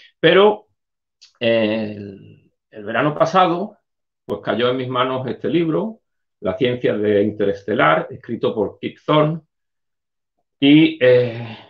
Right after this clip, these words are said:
pues este libro cambió mi concepción de la película. Kip Thorne, entonces no lo era, pero ahora es premio Nobel de Física, pero bueno, ya entonces era un científico muy reconocido, experto en agujeros negros, en relatividad general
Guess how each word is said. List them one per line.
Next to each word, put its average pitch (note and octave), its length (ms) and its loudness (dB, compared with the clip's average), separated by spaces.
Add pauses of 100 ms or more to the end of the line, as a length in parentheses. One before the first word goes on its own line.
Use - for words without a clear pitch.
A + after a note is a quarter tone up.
pues A#2+ 140 0
este D3 120 2
libro D3 300 4
cambió A#2+ 320 -4
mi C3 140 -4
concepción A2 440 -8
de G#2 120 -6
la F#2 140 -8
película. D3 380 -8 (800)
Kip D#3+ 260 -2
Thorne, G3 380 2 (640)
entonces D3 500 -2
no C#3+ 120 2
lo C3 120 6
era, G#3+ 200 2
pero A#2+ 160 2
ahora B2 140 4
es A#2+ 60 0
premio A#2 260 -6
Nobel A2+ 200 -2
de G#2+ 100 -4
Física, F#3 560 -8 (220)
pero F2 360 -6
bueno, F2+ 180 -4
ya G#2 120 0
entonces A2 280 -4
era A2 120 -2
un G2 280 -6
científico F#2+ 420 -8
muy G2+ 120 -2
reconocido, G2+ 760 -4
experto - 500 -4
en G2 120 -4
agujeros F2+ 340 -6
negros, C3+ 420 -4
en F#2 220 -10
relatividad G2 440 -4
general A#2+ 460 -2